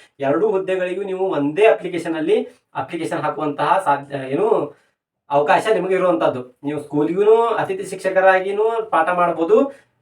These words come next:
ಆ, ಕಾಲೇಜ್ಗೂ ಅಪಾಯಿಂಟ್ ಆಗ್ಬೋದು. ಎರಡೂ ಕಡೆ ಹೋಗುವಂತಹ ಸಾಧ್ಯತೆ ಇರ್ತೈತಿ. ಒಂದ ಅಪ್ಲಿಕೇಶನ್ ಅಲ್ಲಿ ಎರಡು ಹುದ್ದೆಗಳಿಗೆ ನೀವು ಅಪ್ಲಿ-, ಅಪ್ಲೈ ಅನ್ನ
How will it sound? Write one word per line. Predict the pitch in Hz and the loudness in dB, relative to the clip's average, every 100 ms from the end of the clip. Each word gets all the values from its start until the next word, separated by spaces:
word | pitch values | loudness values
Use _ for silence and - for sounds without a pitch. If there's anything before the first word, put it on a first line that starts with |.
| _ | _
ಆ, | 165 156 151 | 0 0 0
ಕಾಲೇಜ್ಗೂ | 147 - 170 180 185 214 | 0 2 2 2 0 4
ಅಪಾಯಿಂಟ್ | 208 185 175 170 | 2 4 2 2
ಆಗ್ಬೋದು. | 156 147 135 | 2 -2 -4
ಎರಡೂ | 143 139 156 165 220 220 202 - _ | 0 0 2 6 6 6 0 -12 _
ಕಡೆ | 165 196 156 | -2 0 0
ಹೋಗುವಂತಹ | 165 180 180 185 175 | -2 -2 -2 -2 0
ಸಾಧ್ಯತೆ | 165 165 170 | 0 -2 -6
ಇರ್ತೈತಿ. | 156 160 226 | -6 -6 -6
ಒಂದ | 175 156 185 | -4 2 2
ಅಪ್ಲಿಕೇಶನ್ | - 170 165 170 | 2 -4 -6 -4
ಅಲ್ಲಿ | 165 214 | -2 -2
ಎರಡು | 160 143 | 0 -2
ಹುದ್ದೆಗಳಿಗೆ | 175 160 165 165 165 | -4 -6 -4 -2 -2
ನೀವು | 160 156 | -2 -4
ಅಪ್ಲಿ-, | 143 147 160 | -4 -6 -8
ಅಪ್ಲೈ | - 147 147 | -8 -4 0
ಅನ್ನ | 151 | 2